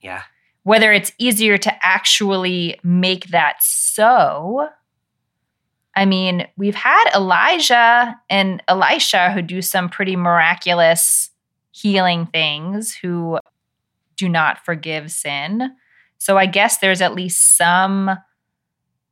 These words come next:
Speaker 2: previous example of, of a prophet having the capacity to do that, which I guess would imply that the harder thing to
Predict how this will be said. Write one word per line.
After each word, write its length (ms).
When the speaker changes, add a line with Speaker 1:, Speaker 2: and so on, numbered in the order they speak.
Speaker 2:
previous 520
example 880
of, 160
of 160
a 200
prophet 580
having 340
the 80
capacity 920
to 100
do 180
that, 300
which 140
I 80
guess 340
would 120
imply 380
that 160
the 80
harder 380
thing 380
to 220